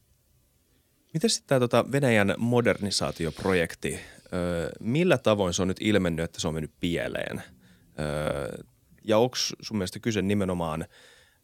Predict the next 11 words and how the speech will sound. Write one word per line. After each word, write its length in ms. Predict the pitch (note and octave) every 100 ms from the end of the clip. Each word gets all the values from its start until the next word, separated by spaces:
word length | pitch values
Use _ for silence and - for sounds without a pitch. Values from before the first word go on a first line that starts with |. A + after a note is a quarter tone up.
| _ _ _ _ _ _ _
no 80 | G2
ehkä, 180 | F#2+ - -
ei 160 | A2+ G#2+
ehkä 180 | - -
pelkästään 520 | D3 A#2+ - - F2
modernisaatio-ongelmista, 1160 | F2+ F2+ E2+ - - - E2+ E2+ D#2 C2 - -
kun 100 | -
katsotaan 300 | D2 - D2
näitä, 260 | D2 - -
näitä 240 | D#2+ - - - -
oper-, 260 | - -